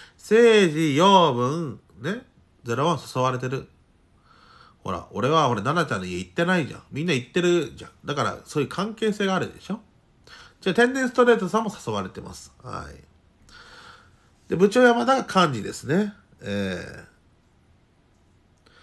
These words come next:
え。で、あのー、まあ、いろいろそういうふうに屋形船の、ぼ-、あのね、やつあるけど、新年会みたいな。あ、花見か。僕は、あの、いいんですよ。え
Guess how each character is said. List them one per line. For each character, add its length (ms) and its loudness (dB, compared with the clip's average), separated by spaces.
え。 40 -10
で、 120 4
あ 140 6
の 520 4
ー、 20 -6
ま 120 0
あ、 200 -4
い 60 -10
ろ 120 0
い 40 0
ろ 280 -4
そ 160 -4
う 40 0
い 40 0
う 40 0
ふ 80 -2
う 20 -4
に 200 -10
屋 80 -14
形 240 -8
船 280 -6
の、 420 -4
ぼ-、 340 -10
あ 60 -16
の 260 -12
ね、 360 -8
や 160 -12
つ 140 -14
あ 60 -2
る 120 0
け 80 -4
ど、 80 -2
新 220 -10
年 180 -10
会 180 -14
み 80 -14
た 100 -18
い 100 -18
な。 140 -20
あ、 160 -14
花 260 -8
見 120 -10
か。 240 -18
僕 320 -2
は、 400 0
あ 140 -16
の、 380 -14
い 100 -12
い 20 -8
ん 80 -12
で 120 -14
す 140 -20
よ。 140 -20
え 280 -8